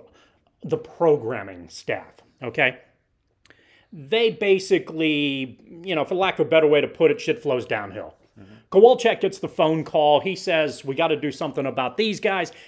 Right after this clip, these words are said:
Speaker 1: He goes to Herb Crow, and Herb Crow goes, "Okay, I guess we're gonna make a change." You know, and, and, and Herb knows nothing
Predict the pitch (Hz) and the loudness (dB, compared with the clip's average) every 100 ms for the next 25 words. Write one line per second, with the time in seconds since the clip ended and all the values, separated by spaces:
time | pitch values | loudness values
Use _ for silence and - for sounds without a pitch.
0 | - 220 220 185 160 165 127 151 147 139 | -6 4 4 4 0 0 0 4 4 4
1 | 127 135 - 143 123 127 127 143 196 143 | 0 -6 0 0 4 2 4 4 4 2
2 | 135 120 131 127 120 104 117 - 82 - | 0 -2 -4 -4 -6 -10 -12 -18 -20 -20
3 | - _ _ - 151 151 147 156 175 156 | -20 _ _ -12 -2 2 2 2 -2 -4
4 | - _ 180 165 - 233 180 170 156 139 | -10 _ -4 -2 4 4 4 0 0 -2
5 | - 135 143 170 - 113 92 92 | -8 -10 -2 -2 -2 -12 -16 -18